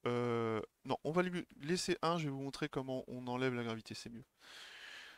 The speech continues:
Donc on va dans Project Setting. Excusez-moi.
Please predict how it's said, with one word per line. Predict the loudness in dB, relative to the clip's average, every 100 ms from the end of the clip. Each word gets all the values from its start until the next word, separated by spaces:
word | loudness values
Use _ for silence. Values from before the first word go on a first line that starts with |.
| -20 _ -10
Donc | -4 4
on |
va | 4
dans | 6 2
Project | 0 0 0
Setting. | -2 -4 -4 -4 -6 -10 -12 _ _ _ _ _ _ _ _ _ _ _ -20 -20 -20 _ _ _ _ _ _ _ _ _ _ _ _ _ _ _ _ _ _ _ _ _ _ _ _ _ _ _ _
Excusez-moi. | -12 -10 -6 -6